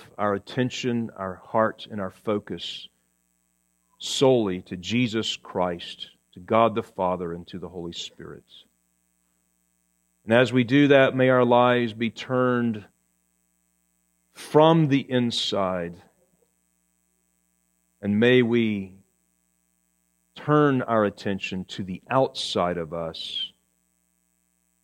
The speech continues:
to God, Christ, and his people, and to this fallen world. Give us a boldness and a courage that only your Spirit can grant. And may we be instruments of righteousness.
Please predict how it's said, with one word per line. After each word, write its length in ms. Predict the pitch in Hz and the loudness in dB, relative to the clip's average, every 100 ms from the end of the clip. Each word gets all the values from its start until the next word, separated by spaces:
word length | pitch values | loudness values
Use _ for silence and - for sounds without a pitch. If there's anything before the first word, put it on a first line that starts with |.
| _ _ - | _ _ -12
to 60 | 95 | -8
God, 600 | 95 113 123 123 117 - | 2 4 6 4 2 -6
Christ, 560 | - 120 101 98 - - | -4 0 0 0 -8 -12
and 160 | 104 | -12
his 160 | 92 90 | -10 -14
people, 500 | - 85 - 82 - _ _ _ _ _ _ | -14 -18 -14 -16 -16 _ _ _ _ _ _
and 100 | 87 | -12
to 100 | 107 | -8
this 160 | 92 - | -8 -10
fallen 540 | - 104 101 104 95 | -6 0 0 0 -4
world. 320 | 82 82 73 _ _ _ _ _ _ _ _ _ _ _ | -6 -8 -10 _ _ _ _ _ _ _ _ _ _ _
Give 100 | 98 | -10
us 120 | 95 113 | -4 -4
a 40 | |
boldness 720 | 92 131 143 143 139 127 - | 0 4 6 6 2 -2 -2
and 100 | 113 | -4
a 60 | 110 | -4
courage 600 | - 139 139 131 117 - | 0 2 4 2 0 -2
that 160 | 110 | -2
only 380 | 92 131 131 127 | 0 0 0 -2
your 140 | 117 107 | -4 -6
Spirit 540 | - - 127 120 _ | -8 -2 0 0 _
can 180 | 113 110 | -10 -8
grant. 460 | 95 92 90 - _ _ _ _ _ _ _ _ _ | -6 -6 -8 -14 _ _ _ _ _ _ _ _ _
And 160 | 104 101 | -4 0
may 160 | 120 | 2
we 120 | 123 123 | 2 0
be 220 | 120 - | -4 0
instruments 640 | 143 165 - 160 151 - | 2 2 2 2 0 0
of 160 | 135 107 | -2 2
righteousness. 1080 | 110 104 - 101 - - 87 - - - | 2 2 -2 -10 -10 -12 -14 -14 -14 -14